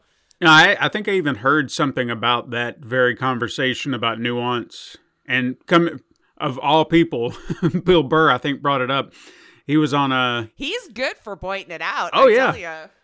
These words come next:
Speaker 1: Oh, yeah. They, they were talking, I think he was on, um, Dana Carvey and David Spade's podcast.
Speaker 2: Oh, yeah, that's a fun one, so, depending on who they get.
Speaker 1: And, and that was,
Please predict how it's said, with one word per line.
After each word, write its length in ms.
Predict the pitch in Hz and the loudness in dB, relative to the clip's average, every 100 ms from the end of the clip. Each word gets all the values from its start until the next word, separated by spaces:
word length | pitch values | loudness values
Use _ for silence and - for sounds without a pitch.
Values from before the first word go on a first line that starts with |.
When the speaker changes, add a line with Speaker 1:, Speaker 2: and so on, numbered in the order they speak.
| _ | _
Speaker 1:
Oh, 80 | 170 | -4
yeah. 220 | 185 160 | -2 -2
They, 220 | 120 165 180 | 2 2 4
they 140 | 170 | 2
were 160 | 185 175 | 2 0
talking, 640 | 175 180 180 165 160 - | 0 0 0 -4 -4 -4
I 100 | 131 | -2
think 220 | 170 170 _ | -4 -6 _
he 240 | 160 147 170 | -6 -2 0
was 200 | 147 143 | 0 0
on, 240 | 147 135 | 0 0
um, 460 | 127 123 113 107 98 _ _ _ _ _ _ 143 | -2 -4 -8 -10 -16 _ _ _ _ _ _ -8
Dana 400 | 127 151 160 143 | -2 2 2 0
Carvey 480 | - 151 147 139 135 | -2 0 0 0 -2
and 300 | 123 117 113 | -2 -4 -6
David 320 | 123 143 120 | -4 -4 -6
Spade's 420 | - - 135 123 - | -8 -6 -4 -6 -8
podcast. 680 | 127 117 107 113 107 104 | -6 -6 -6 -12 -10 -12
Speaker 2:
Oh, 440 | 339 320 320 320 330 | -14 -16 -14 -16 -14
yeah, 140 | 381 370 | -14 -12
that's 240 | 403 392 | -12 -14
a 60 | - | -18
fun 240 | 208 175 | -16 -16
one, 200 | 156 151 | -14 -18
so, 140 | - - 156 _ | -18 -20 _ _
depending 280 | _ 170 151 | _ -18 -16
on 100 | 143 | -18
who 80 | 147 | -18
they 160 | 139 131 | -20 -20
get. 300 | 135 139 _ _ - | -20 -20 _ _ -6
Speaker 1:
And, 420 | 127 120 123 117 | -4 -4 -6 -6
and 340 | 123 120 120 - - 139 117 | -6 -6 -8 -12 -20 -12 -2
that 240 | 131 127 | 0 0
was, 220 | 135 - | -6 -8